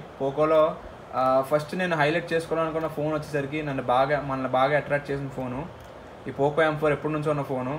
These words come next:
మనందరికీ తెలిసిందే. So ఎం ఫైవ్ కూడా మనకు తెలిసిందే. ఎఫ్ ఫైవ్ మొన్న రీసెంట్‌గా ఎప్పుడు వచ్చింది, three months, four months back.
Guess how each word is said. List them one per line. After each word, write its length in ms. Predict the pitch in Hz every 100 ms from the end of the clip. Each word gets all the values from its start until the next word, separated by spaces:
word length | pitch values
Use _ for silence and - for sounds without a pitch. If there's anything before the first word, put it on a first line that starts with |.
| 160 127
మనందరికీ 380 | 123 123 127
తెలిసిందే. 440 | 127 120 120 123 151 165 - - -
So 60 | 131
ఎం 220 | 123 127 131
ఫైవ్ 420 | 147 143 143 139
కూడా 160 | 143 151
మనకు 220 | 147 135
తెలిసిందే. 400 | 127 127 135 131
ఎఫ్ 120 | 127
ఫైవ్ 120 | 135
మొన్న 200 | 131 131
రీసెంట్‌గా 380 | 127 123 131 131
ఎప్పుడు 180 | 123 123
వచ్చింది, 260 | 113 123
three 200 | 120 123
months, 240 | 120 120 117 -
four 120 | 123
months 240 | 117 113
back. 260 | 113 110